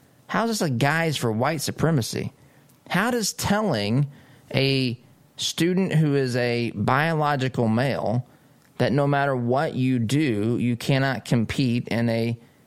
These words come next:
sport that is designed for biological females? Would you please tell me the pro-science answer to that? Could we get Doctor Fauci out here to answer that?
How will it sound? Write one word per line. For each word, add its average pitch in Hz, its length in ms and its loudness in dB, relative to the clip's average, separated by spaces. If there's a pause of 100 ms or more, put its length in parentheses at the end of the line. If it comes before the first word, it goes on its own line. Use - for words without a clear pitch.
(240)
sport 123 640 -2
that 120 180 2
is 113 180 -2
designed 117 640 0
for 123 160 2
biological 107 800 2
females? 117 800 -2
Would 135 160 2
you 180 80 0
please 262 300 -2
tell 165 200 0
me 180 140 0
the 143 360 2 (640)
pro-science 143 800 0
answer 156 420 0
to 101 140 -2
that? 92 240 -2
Could 123 160 2
we 127 140 2
get 135 220 0
Doctor 127 360 0
Fauci 175 560 0
out 110 160 0
here 110 140 2
to 104 80 0
answer 101 380 -2
that? - 340 -4